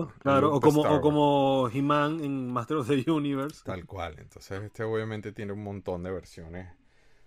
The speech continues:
Speaker 1: cool. Sin embargo, ya para el cincuenta aniversario empezaron, no solamente le empezaron a cambiar el nombre,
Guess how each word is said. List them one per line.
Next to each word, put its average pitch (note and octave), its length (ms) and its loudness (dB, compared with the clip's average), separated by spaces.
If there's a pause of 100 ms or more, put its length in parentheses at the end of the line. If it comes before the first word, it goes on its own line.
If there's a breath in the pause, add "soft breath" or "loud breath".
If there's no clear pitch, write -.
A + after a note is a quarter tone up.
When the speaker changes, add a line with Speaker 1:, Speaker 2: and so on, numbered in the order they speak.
(180)
Speaker 1:
cool. A2 440 -6
Sin A2 280 -10
embargo, A2 480 -2
ya C3+ 240 -2
para B2+ 160 -2
el G2 80 -6
cincuenta G#2 540 -8
aniversario C#3 560 -4
empezaron, C3+ 680 -6
no A2 200 -8
solamente C#3 600 -6
le G2+ 140 -8
empezaron G2 360 -6
a D#3 60 -6
cambiar F#2+ 220 -6
el A2 80 -8
nombre, G#2 300 -6